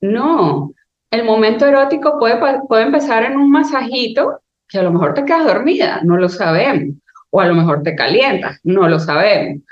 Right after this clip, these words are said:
Pero si ni siquiera quieres que te toquen, porque literalmente los hombres me escriben, o sea, "Me rechaza todo. Yo la voy a besar y es no", porque piensan, "Si me besa,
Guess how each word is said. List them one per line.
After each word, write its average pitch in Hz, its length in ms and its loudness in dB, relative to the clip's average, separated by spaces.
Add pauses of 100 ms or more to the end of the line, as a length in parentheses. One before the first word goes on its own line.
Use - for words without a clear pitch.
(140)
Pero 226 220 2
si 220 180 -2
ni 214 140 0
siquiera 226 580 0
quieres 285 400 0
que 180 120 0
te 165 180 -2
toquen, 175 540 0
porque 156 320 -2
literalmente 240 1120 -2 (240)
los 175 180 -4
hombres 175 320 0
me 196 80 0 (100)
escriben, 190 640 -2
o - 60 -20
sea, 190 200 -4
"Me 180 160 -2
rechaza 190 560 -6 (100)
todo. 262 420 0 (320)
Yo 196 160 2
la 214 160 2
voy 240 120 2
a - 20 2
besar 269 400 0
y 214 40 4
es 226 140 -2
no", 254 380 -2
porque 240 520 -4
piensan, 196 500 -4
"Si 202 120 -4
me 170 140 0
besa, 294 320 0